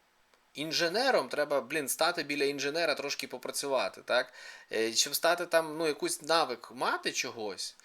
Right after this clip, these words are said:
І мені здається, що попрацювавши з психологами, пропрацювавши певні проблеми, в людини, оце моя думка, ти поправ, може, як спеціаліст, в нього можуть далі повторюватися ці речі.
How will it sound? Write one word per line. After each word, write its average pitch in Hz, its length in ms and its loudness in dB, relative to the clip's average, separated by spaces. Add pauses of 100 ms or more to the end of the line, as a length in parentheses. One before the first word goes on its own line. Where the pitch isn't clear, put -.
(320)
І 110 100 -6
мені 233 220 -4
здається, 190 580 0
що 143 240 2
попрацювавши 175 760 0
з - 80 0
психологами, 151 840 -2
пропрацювавши 139 760 0
певні 113 460 0 (260)
проблеми, 113 520 -2 (400)
в 110 60 -10
людини, 175 540 -4
оце 127 200 0
моя 220 220 4
думка, 160 300 -2
ти 160 100 -8
поправ, 160 400 0
може, 127 180 -2
як 110 120 -2
спеціаліст, 110 540 -6 (800)
в 127 80 -8
нього 233 260 2
можуть 226 340 0
далі 202 320 8
повторюватися 156 800 0
ці 156 220 2
речі. 135 460 2